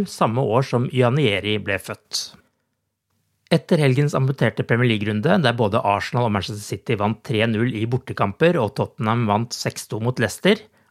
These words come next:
er det også de tre lagene som er øverst på tabellen.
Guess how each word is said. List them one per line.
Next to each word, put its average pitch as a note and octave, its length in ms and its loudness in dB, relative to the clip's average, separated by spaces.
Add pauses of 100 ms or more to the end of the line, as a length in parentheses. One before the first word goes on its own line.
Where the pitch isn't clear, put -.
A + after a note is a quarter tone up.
er C3 80 0
det D3+ 80 2
også C#3 240 -2
de C3+ 160 2
tre C3+ 160 0
lagene B2+ 400 2
som A#2 160 -4
er G2+ 220 -2
øverst F2+ 260 -10
på - 80 -8
tabellen. F#2+ 480 -4